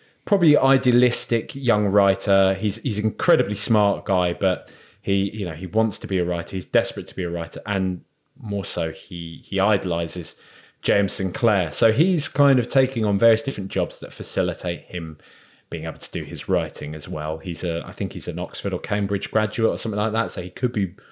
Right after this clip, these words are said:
walking into some massively well-paid job. I think he got a first. I think they, they mentioned that as well. But I believe he's, his focus is on wanting to stay on his writing. So he, he's tutoring.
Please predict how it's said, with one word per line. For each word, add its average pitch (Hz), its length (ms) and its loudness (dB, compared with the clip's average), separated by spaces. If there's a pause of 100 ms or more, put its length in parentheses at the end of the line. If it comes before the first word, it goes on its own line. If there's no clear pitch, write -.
(180)
walking 98 400 2
into 78 260 -10
some 80 420 -8
massively 85 480 -10
well-paid 76 440 -10
job. 92 240 2
I 82 40 -6
think 87 180 -8
he 87 60 -12
got 82 140 -8
a - 20 -8
first. 131 560 2
I 98 60 2
think 101 220 -4
they, 90 120 -2
they 85 220 -4
mentioned 87 480 -4
that 104 180 -4
as 92 120 -10
well. 110 340 -2 (760)
But 113 300 4
I 113 60 4
believe 131 240 4
he's, 110 220 2
his 101 120 -4
focus 123 460 2
is 104 160 0
on 101 140 4
wanting 98 300 2
to - 60 -10
stay - 120 2
on 92 100 2
his 90 140 -4
writing. 82 320 -4
So - 100 -14
he, 90 180 -10
he's 80 440 -12
tutoring. 76 640 -2